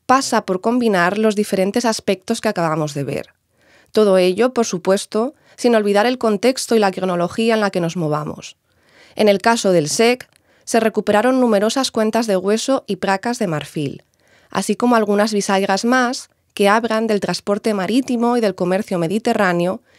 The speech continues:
en el siglo cuarto antes de Cristo, de muebles y cajas de gran valor artesanal, ornamentadas con detalle.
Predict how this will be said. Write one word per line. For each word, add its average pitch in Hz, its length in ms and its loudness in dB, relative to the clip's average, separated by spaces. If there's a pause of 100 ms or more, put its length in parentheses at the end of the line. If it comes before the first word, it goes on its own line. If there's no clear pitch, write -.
(140)
en 196 160 2
el 175 100 2
siglo 220 380 -2
cuarto 180 380 0
antes 202 240 -2
de 202 100 0
Cristo, 185 560 -4 (380)
de 190 140 4
muebles 233 520 2
y 214 60 0
cajas 214 360 -2
de 196 100 0
gran 196 240 0
valor 185 220 2
artesanal, 175 640 -4 (260)
ornamentadas 196 840 2
con 190 160 -2
detalle. 139 540 -4